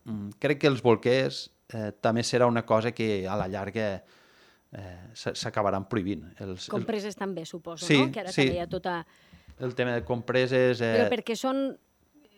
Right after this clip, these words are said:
Speaker 2: Clar, segurament és molt còmode, el bolquer, les compreses, etcètera,
Speaker 1: Clar.
Speaker 2: però són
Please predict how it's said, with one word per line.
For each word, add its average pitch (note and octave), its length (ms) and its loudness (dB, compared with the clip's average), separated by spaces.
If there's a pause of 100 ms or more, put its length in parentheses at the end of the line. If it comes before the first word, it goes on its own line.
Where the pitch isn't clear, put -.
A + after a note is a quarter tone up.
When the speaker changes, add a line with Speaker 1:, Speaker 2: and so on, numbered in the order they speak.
(160)
Speaker 2:
Clar, A#3+ 180 0
segurament A3+ 400 -4
és G#3+ 160 -6
molt F#3 240 -6
còmode, C#4+ 380 -2
el D4 100 -4
bolquer, F3+ 400 -8
les E3+ 100 -12
compreses, F#3 460 -12
etcètera, F#3+ 220 -4 (260)
Speaker 1:
Clar. - 120 -18 (260)
Speaker 2:
però B3 240 2 (160)
són A#3 320 -6